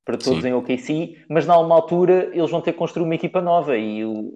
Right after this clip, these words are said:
Speaker 1: e o Chris Paul não vai estar na mesma timeline destes jogadores jovens, obviamente.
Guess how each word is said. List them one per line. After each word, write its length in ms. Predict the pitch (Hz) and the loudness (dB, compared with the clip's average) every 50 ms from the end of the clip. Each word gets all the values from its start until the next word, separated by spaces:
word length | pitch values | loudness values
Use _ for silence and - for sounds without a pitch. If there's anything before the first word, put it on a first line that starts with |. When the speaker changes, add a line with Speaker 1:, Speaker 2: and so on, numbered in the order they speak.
| - - | -12 -8
Speaker 1:
e 140 | 123 113 | -8 -6
o 80 | 113 113 | -6 -6
Chris 160 | 117 117 113 | -8 -8 -4
Paul 200 | - - 131 131 | 0 0 0 2
não 100 | 139 131 | 2 2
vai 120 | 127 139 131 | 2 0 2
estar 200 | - 139 135 131 | 2 2 2 2
na 140 | 135 135 | 0 -2
mesma 280 | 135 139 139 123 139 131 | -2 -2 -2 -2 -4 -4
timeline 680 | 135 - 139 139 139 135 135 131 127 127 131 135 135 131 | -2 -2 -2 -2 -2 -2 0 2 2 2 2 -2 -4 -6
destes 240 | 135 131 - - - | -6 -8 -8 -10 -8
jogadores 320 | 131 127 135 127 143 127 | -6 -4 -4 -2 -4 -2
jovens, 400 | - 143 131 131 127 113 92 92 | 0 0 0 0 0 -4 -8 -10
obviamente. 400 | 98 92 98 107 107 107 101 98 | -10 -10 -10 -12 -12 -12 -14 -16